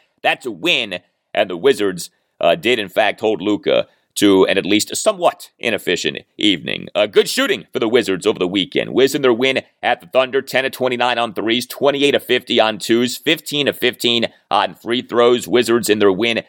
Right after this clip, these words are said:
at the Mavericks, thirty-six of fifty-four on twos. Wizards outscored the Mavs in the paint, sixty forty-six. Uh, the Wizards in the second half of their win at the Mavs went seven of fourteen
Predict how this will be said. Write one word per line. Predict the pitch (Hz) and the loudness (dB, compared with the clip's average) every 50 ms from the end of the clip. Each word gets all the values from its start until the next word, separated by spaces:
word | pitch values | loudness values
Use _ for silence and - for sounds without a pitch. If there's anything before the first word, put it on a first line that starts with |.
| _ _ - | _ _ -4
at | 98 104 90 87 | -4 -2 -4 -6
the | 87 | -6
Mavericks, | 87 87 98 104 101 98 107 104 - - - - - _ - | -4 -2 -2 -2 -2 -4 -6 -8 -8 -10 -14 -18 -8 _ 0
thirty-six | 139 160 165 160 135 - - - 139 147 - - | 2 2 2 0 -2 -2 -2 0 -2 0 0 -2
of | 107 90 - | -4 -4 -2
fifty-four | - 127 127 - - 104 92 - - 113 117 123 131 135 131 - _ _ - | -2 -2 -2 -2 -6 -12 -12 -6 0 2 4 4 4 4 2 -2 _ _ -2
on | 107 117 120 123 - | 0 0 0 -2 -6
twos. | - - 120 127 131 135 - - | -8 -6 -4 -4 -4 -6 -4 0
Wizards | 98 127 120 117 131 131 - | 2 2 2 2 0 -2 -2
outscored | - 104 104 - - - - 131 127 110 | -2 -2 -2 -2 -4 0 2 4 4 4
the | 110 | 2
Mavs | 113 113 117 117 120 110 - | 2 2 2 0 0 -2 -4
in | 117 110 | -6 -4
the | 98 - | -6 -6
paint, | - - 110 110 120 117 - _ - | -6 -6 -4 -4 -4 -4 -6 _ -10
sixty | - - - - - 196 190 - - - 190 190 185 180 175 175 - _ _ - - - | -8 -6 -4 -2 -2 -2 -2 -4 -6 -4 -2 -2 0 0 -2 -4 -6 _ _ -10 -2 2
forty-six. | 135 151 151 - 104 - - - - 160 165 - - - - _ _ _ _ _ - | 2 4 4 4 0 0 -2 -2 -2 -2 -2 -4 -8 -14 -14 _ _ _ _ _ 0
Uh, | - 95 98 | 0 2 2
the | 92 | 2
Wizards | 90 107 160 156 - 156 156 139 - | 0 0 0 2 4 2 2 2 2
in | - 120 | 2 2
the | 101 98 | 2 0
second | - - 139 135 - 101 | 0 0 -2 -2 -2 -6
half | - - 113 139 160 - | -6 -4 -2 -2 -2 -4
of | 156 151 | -4 -6
their | 156 160 | -6 -6
win | 147 156 156 156 156 151 151 _ _ - | -4 -4 -4 -2 -2 -4 -6 _ _ -8
at | - 120 127 - - | -6 -6 -6 -6 -8
the | 120 | -8
Mavs | 110 113 117 123 131 123 104 - | -4 -2 -2 -2 -2 -4 -8 -10
went | 87 90 87 | -10 -10 -8
seven | - - 127 131 127 120 | -2 0 0 2 2 0
of | 110 - | 0 0
fourteen | 113 123 120 - - 107 113 117 110 95 - | 0 0 0 0 0 0 0 0 0 -2 -4